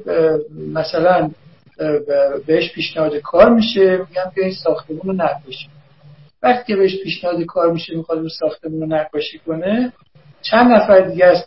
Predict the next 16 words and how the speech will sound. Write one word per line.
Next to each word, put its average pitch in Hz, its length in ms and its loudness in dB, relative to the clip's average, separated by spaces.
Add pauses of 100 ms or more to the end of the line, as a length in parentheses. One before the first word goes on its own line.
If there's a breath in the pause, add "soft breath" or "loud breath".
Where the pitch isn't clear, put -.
(160)
کارگرایی 156 640 0
رو 151 60 -4
که 151 180 -10
می‌شناسه 156 720 -6 (200)
به 151 220 -4 (560)
خدمت 170 340 2
می‌گیره، 220 340 2
همگی 180 600 -2
دست 156 320 2
جمعی 160 380 0
می‌رن 214 280 0
اونجا 190 240 -6
شروع 175 280 -8
می‌کنن 185 380 -4 (100)
نقاشی - 480 -10
کردن. - 120 -20